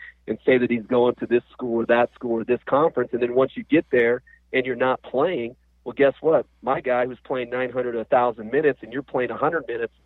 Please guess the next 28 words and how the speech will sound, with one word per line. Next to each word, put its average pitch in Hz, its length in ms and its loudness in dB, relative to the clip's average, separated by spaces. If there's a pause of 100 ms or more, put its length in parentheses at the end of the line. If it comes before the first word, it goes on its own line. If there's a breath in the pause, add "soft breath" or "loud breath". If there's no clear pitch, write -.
(400)
uh, 113 340 -2
you 123 140 -2
know, 113 40 2
he's 147 160 0
gonna 139 140 2
pass 127 380 -2
you 123 140 0
up 135 120 2
in - 80 -12
a 104 80 -10
hurry. 107 340 -6 (420 soft breath)
And 110 260 -4
so 120 80 4
that 139 160 4
was 123 160 -6
the, 113 140 -2
the 117 140 -8
big 127 240 -2 (120)
sell 120 180 6
with 113 160 -6
some 120 140 0
of 117 80 -2
our 113 80 0
freshmen 117 480 0
who, 110 320 -4
you 110 60 -8
know, 107 40 -2
we 117 140 -4